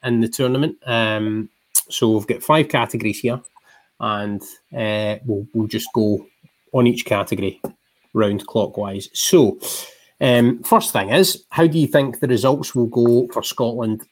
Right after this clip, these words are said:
in the competition? Um, I know you guys will probably be more invested in the kinda,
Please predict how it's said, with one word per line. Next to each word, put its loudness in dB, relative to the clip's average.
in 0
the -4
competition? -8
Um, -2
I 0
know 4
you 2
guys -4
will -6
probably -4
be -6
more -4
invested -6
in -6
the -8
kinda, -4